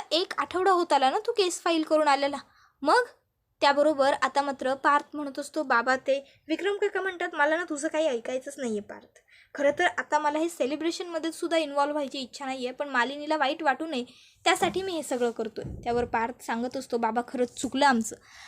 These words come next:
पण मी खरं सांगतोय, माझ्याकडे खरंच पर्याय नव्हता." विक्रम काका म्हणतात, "डिव्होर्स घ्यावा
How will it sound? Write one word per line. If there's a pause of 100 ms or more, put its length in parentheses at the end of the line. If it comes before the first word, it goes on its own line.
(220)
पण
मी
खरं
सांगतोय,
माझ्याकडे
खरंच
पर्याय
नव्हता." (440)
विक्रम
काका
म्हणतात,
"डिव्होर्स
घ्यावा